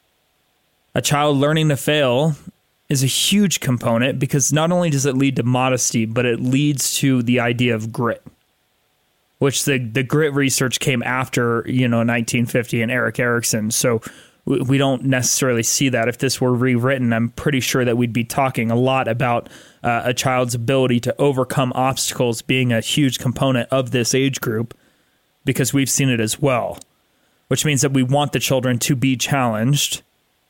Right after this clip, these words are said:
We want them to, uh, be able to embrace challenge, to overcome challenge, and to set challenges to where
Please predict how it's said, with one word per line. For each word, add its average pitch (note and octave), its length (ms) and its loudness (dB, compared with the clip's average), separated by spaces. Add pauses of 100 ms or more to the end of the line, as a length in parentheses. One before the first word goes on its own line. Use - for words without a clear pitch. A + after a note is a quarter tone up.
(840)
We C#3 120 4
want C#3 320 0
them C#3 180 2
to, B2 440 0 (340)
uh, A#2 300 0 (360)
be C3 180 2
able C3 220 2
to A#2 480 0 (840)
embrace C#3 720 0
challenge, A2+ 920 -2
to - 220 -4
overcome C#3 640 2
challenge, G#2+ 800 -2
and B2 200 0
to B2+ 280 0 (260)
set - 440 -2
challenges B2+ 760 0
to C3+ 120 0
where B2+ 300 2